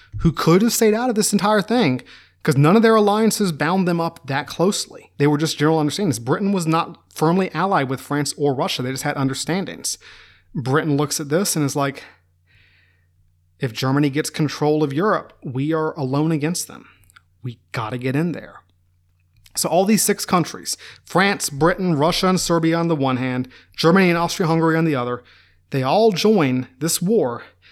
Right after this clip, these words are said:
out of fear and insecurity. None of them were dragged into it. None of them were eager for it, but they made the conscious decision based on looking at all the factors, like, war is the option, is the best option.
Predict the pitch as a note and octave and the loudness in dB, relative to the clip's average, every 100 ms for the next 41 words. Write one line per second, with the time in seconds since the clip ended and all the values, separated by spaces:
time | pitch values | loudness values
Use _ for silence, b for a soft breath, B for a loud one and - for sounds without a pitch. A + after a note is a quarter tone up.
0 | b b - B2 B2 - - G3+ G#3+ F3 | b b -6 -6 -6 -6 2 4 4 2
1 | E3+ - D#3+ - C3+ G#2+ F#2+ - _ _ | 0 -2 -6 -6 -6 -6 -14 -20 _ _
2 | _ C3+ F#3+ G#3+ G#3 G#3+ A#3 - _ - | _ 2 4 6 4 4 2 -8 _ -4
3 | C3 C3+ A2+ A#2+ E3 G3 - G3+ F#3+ - | -2 -2 -4 0 0 2 2 2 2 -2
4 | B B C#3 C#3+ C3+ C3 C3 - B3 G3+ | B B 0 0 2 0 -2 0 2 4
5 | D#3+ - C#3+ C3+ C3+ B B C3+ C3+ B2+ | 2 0 -2 -2 -6 B B -8 -2 0
6 | D3+ G#3+ F3 C#3+ C3+ - _ _ _ - | 2 2 0 -4 -6 -10 _ _ _ -6
7 | - G3 F3+ F#3 - F3+ - D3+ C#3+ C#3 | 0 0 0 -4 -4 -4 -2 0 2 2
8 | C#3+ C#3+ - B2 D3+ F#3+ E3+ F3 - E3 | 0 -2 -2 -2 -2 -2 -2 -2 -4 -4
9 | - C#3 C3 A#2+ C3+ C3 B B B B | -2 -4 -4 -4 -4 -6 B B B B
10 | G#2+ G#2+ - C3 A#2+ C3+ F3+ G3 F#3+ C#3+ | -12 -12 -14 -16 -4 2 2 2 0 -2
11 | - D#3 - - D#3 D3 - D3 C3 C3+ | -4 -4 -4 -2 0 -2 -6 -6 -4 -4
12 | C#3 - B2+ A2 - | -4 -2 -4 -6 -10